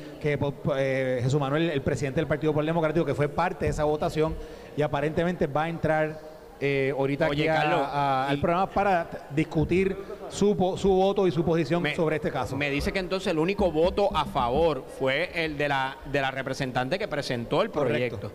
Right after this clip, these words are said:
Speaker 1: Sí, correcto, el
Speaker 2: O sea, que
Speaker 1: único voto.
Speaker 2: también la, la delegación del P N P dentro de esa comisión le
Speaker 1: No, te,
Speaker 2: votó.
Speaker 1: te voy a decir quiénes votaron a favor, porque, pues, yo creo, no sé si fue que
Speaker 2: Sí.
Speaker 1: hubo, no sé si fue que hubo, eh, abstención,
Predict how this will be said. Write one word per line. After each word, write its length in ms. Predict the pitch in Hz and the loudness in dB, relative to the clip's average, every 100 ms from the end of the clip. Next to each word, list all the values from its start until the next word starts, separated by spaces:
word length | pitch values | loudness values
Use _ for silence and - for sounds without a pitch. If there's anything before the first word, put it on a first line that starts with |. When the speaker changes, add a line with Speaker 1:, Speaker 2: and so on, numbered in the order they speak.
| - | -10
Speaker 1:
Sí, 140 | - 123 | -6 -2
correcto, 320 | 123 131 135 | -2 0 0
el 60 | |
Speaker 2:
O 20 | 147 | 2
sea, 80 | |
que 60 | 160 | 2
Speaker 1:
único 60 | 151 | 2
voto. 60 | |
Speaker 2:
también 200 | 135 139 | 2 0
la, 160 | 180 185 151 | 0 0 0
la 140 | 143 | 0
delegación 580 | 135 135 131 120 135 147 | 0 0 -2 -2 -2 0
del 140 | 175 | 0
P 100 | - | 0
N 140 | 180 180 | 0 0
P 300 | 185 196 196 | 2 2 2
dentro 320 | 160 160 175 | -2 0 0
de 60 | 175 | 0
esa 140 | 185 | 0
comisión 440 | 175 175 185 233 | -2 -2 -2 0
le 60 | 220 | 2
Speaker 1:
No, 160 | 151 139 | 2 2
te, 60 | |
Speaker 2:
votó. 180 | 160 160 | 2 4
Speaker 1:
te 60 | 160 | 4
voy 120 | 170 | 4
a 60 | 196 | 4
decir 280 | 190 202 | 2 0
quiénes 220 | 185 175 175 | 0 0 2
votaron 400 | 170 156 156 156 | 2 2 2 0
a 60 | |
favor, 220 | 135 143 | 0 0
porque, 160 | 127 135 | 0 0
pues, 140 | 135 | 0
yo 100 | 139 | 2
creo, 140 | 156 170 | 2 2
no 140 | 147 | 2
sé 80 | 160 | 2
si 80 | 165 | 2
fue 140 | 175 | 0
que 100 | 170 | 2
Speaker 2:
Sí. 60 | 165 | 2
Speaker 1:
hubo, 640 | 170 165 170 165 139 113 95 - - - - - | 4 4 4 4 4 0 -4 -12 -16 -16 -4 0
no 140 | 151 | 0
sé 160 | 185 165 | 0 0
si 160 | 185 | 0
fue 300 | - 165 170 | 2 2 2
que 120 | 170 | 2
hubo, 680 | 165 165 165 175 175 165 160 147 | 2 4 4 4 4 2 0 -2
eh, 540 | 147 143 139 135 143 | 0 2 2 0 0
abstención, 460 | 139 120 151 208 | 0 0 0 0